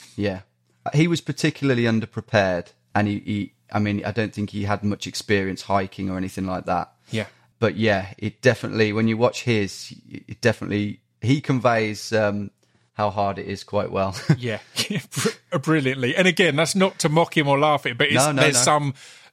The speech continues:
Speaker 2: calamity of errors at the start where, again, it t-, honestly,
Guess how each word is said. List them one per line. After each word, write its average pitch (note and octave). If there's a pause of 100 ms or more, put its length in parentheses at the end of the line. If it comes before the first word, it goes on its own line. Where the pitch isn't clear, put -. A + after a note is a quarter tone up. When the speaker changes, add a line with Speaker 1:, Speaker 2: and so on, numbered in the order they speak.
(280)
Speaker 2:
calamity E3
of C3
errors C3
at C3+
the B2+
start A#2
where, A#2+
again, B2+
it A#2+
t-, - (120)
honestly, C3+